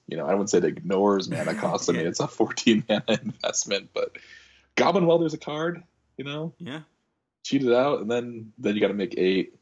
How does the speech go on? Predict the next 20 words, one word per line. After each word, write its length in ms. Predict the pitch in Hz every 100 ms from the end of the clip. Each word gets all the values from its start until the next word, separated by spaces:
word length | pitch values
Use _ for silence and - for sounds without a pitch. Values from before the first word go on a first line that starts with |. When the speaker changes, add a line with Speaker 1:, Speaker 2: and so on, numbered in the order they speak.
| _ -
Speaker 1:
I 60 |
don't 100 | 113
know. 140 | 92 92
At 1040 | - _ _ _ _ _ _ _ _ -
least 200 | 139 -
Channel's 420 | 131 117 98 98
not 180 | 95 69
legal, 340 | 90 92 92
right? 300 | 92 98 101 - - _
Speaker 2:
Yeah, 200 | 107 107 - _ _
jeez. 460 | - 101 98 - - _ _ _ _ _ _ _ _ _ _ _ -
Speaker 1:
Um, 480 | 117 123 120 113 120 _ _ _ _ 117
yeah. 300 | 104 95 92 - _ _ _ _ _ _ _ _ _ _ -
Well, 460 | 123 131 127 - _ _ _ _ _ _ _ -
I'm, 480 | 131 147 151 143 - - _
I've 200 | 117 127
been 120 | 135
playing 400 | 120 127 123 120
a 100 | 113
Rug, 500 | 107 101 110 113 110